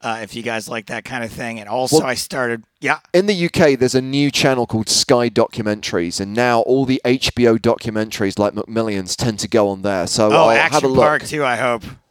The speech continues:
Speaker 2: I'll have a look and see if it's, uh, if it's on there.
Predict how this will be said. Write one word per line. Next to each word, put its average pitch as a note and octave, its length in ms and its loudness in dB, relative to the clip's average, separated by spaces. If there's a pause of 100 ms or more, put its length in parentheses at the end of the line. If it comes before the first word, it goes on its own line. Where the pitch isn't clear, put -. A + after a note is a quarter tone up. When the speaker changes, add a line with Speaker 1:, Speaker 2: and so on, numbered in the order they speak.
(260)
Speaker 2:
I'll A2+ 260 4
have C3+ 160 2
a C3+ 60 4
look C3 260 2
and G#2 100 -8
see A#2 220 2
if G#2+ 160 2
it's, - 320 0
uh, G2+ 340 4
if A2+ 160 -2
it's - 160 -2
on G2+ 180 -2
there. F2+ 240 -4